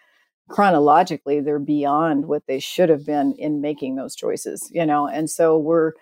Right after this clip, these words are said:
we're trying to undo some things, you know, like, I hear these younger people say, "Well, I just can't focus and I don't have any memory of that," you know? So I,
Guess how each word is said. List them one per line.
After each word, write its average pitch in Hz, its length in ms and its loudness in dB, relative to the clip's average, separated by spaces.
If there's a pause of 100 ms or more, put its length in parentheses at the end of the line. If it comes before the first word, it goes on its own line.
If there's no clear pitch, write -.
(380)
we're 180 100 -2
trying 214 260 4
to 180 180 6
undo 196 540 2
some 156 300 -2
things, 147 480 -4
you 160 100 -2
know, 151 140 -2
like, 147 160 0 (300)
I - 80 -4
hear 170 500 2
these 165 220 -2
younger 165 260 -2
people 156 300 -8
say, 147 180 -10
"Well, 143 140 -10
I 202 80 -4
just 190 200 -4
can't 175 240 -8
focus 170 380 -4
and 151 100 -6
I 185 80 2
don't 214 140 2
have 202 140 -2
any 170 160 -4
memory 165 400 -4
of 160 160 -8
that," 160 280 -6
you 175 140 -4
know? 160 240 -6 (360)
So 196 120 4
I, 180 140 4